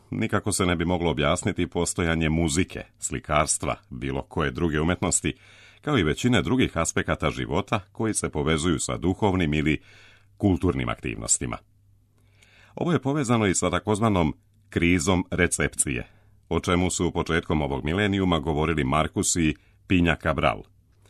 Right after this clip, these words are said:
Neophodno je više raditi na tome da se antropologija adekvatno prezentuje u javnosti.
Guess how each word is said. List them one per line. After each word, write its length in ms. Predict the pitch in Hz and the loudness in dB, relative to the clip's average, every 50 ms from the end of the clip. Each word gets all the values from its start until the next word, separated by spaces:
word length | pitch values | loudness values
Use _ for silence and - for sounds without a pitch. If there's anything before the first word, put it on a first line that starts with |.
| - - - - - - - | -20 -20 -20 -20 -20 -10 -2
Neophodno 680 | - 85 87 92 101 98 82 - - - 73 65 71 65 | 0 2 4 4 4 2 0 -2 -4 -6 -4 -4 -2 -2
je 60 | 60 | -2
više 320 | 60 87 110 - - - | 0 0 0 0 0 -2
raditi 400 | 64 71 71 - 85 92 - 80 | 0 0 0 0 -2 -2 -2 -2
na 100 | 73 65 | -2 -4
tome 260 | - - 82 85 101 | -4 -2 -2 0 0
da 140 | 92 87 85 | 0 0 0
se 140 | 76 - 78 | 0 0 0
antropologija 800 | 76 73 69 76 76 - - 80 78 82 82 73 85 82 73 64 | 0 -2 -2 -4 -4 -2 0 0 2 2 2 2 2 2 2 0
adekvatno 540 | 58 - 82 85 - - 101 - - 92 78 | 0 -2 -4 -4 -2 -2 -4 -2 -2 -2 -2
prezentuje 640 | - 76 78 71 - 85 78 69 - 85 82 80 | 0 0 -2 0 0 -2 -4 -2 -2 -2 0 0
u 80 | 78 78 | 0 0
javnosti. 640 | 71 62 57 57 60 58 - - - - - - | 0 0 -2 -4 -4 -2 0 0 0 -2 -6 -20